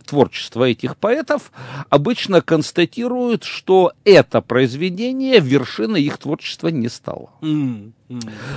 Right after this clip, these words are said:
Speaker 1: То есть, как бы вот этот жанр оказался абсолютно эксклюзивным. То есть, фактически, в русской литературе вот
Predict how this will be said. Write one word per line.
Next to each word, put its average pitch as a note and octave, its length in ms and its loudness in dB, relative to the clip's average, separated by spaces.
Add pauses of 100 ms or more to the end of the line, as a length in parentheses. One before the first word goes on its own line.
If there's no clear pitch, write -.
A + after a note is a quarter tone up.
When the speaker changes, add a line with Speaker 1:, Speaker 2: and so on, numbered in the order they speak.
(140)
Speaker 1:
То G3 140 12
есть, F#3+ 300 8
как A#3 260 6
бы G3 220 2
вот E3+ 300 4
этот F3+ 340 4
жанр G#3 520 4
оказался F#3+ 800 2
абсолютно F3 760 -2
эксклюзивным. D3 1080 -6
То B2 80 -2
есть, A2 140 0
фактически, D3+ 880 0 (200)
в B2+ 140 2
русской G3 460 6
литературе B2+ 920 4 (540)
вот B2+ 460 2